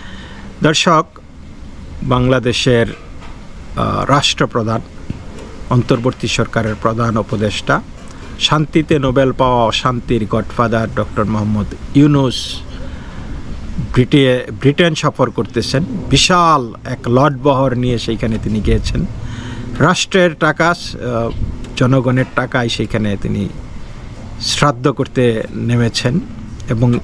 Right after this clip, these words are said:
এই সফর নিয়ে অনেক আলোচনা হচ্ছে। তিনি সেখানে গিয়ে বাংলাদেশের জনগণকে, তিনি কেমন বড় নেতা,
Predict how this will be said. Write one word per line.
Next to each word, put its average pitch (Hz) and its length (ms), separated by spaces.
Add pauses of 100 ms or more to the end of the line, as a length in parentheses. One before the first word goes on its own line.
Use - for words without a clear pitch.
এই 147 160
সফর 135 400
নিয়ে 131 440 (580)
অনেক 127 240 (120)
আলোচনা 127 440
হচ্ছে। 101 380 (480)
তিনি 135 160
সেখানে 160 400
গিয়ে 156 240
বাংলাদেশের 139 720
জনগণকে, 139 720 (920)
তিনি 113 160
কেমন 175 440
বড় 160 200
নেতা, 131 460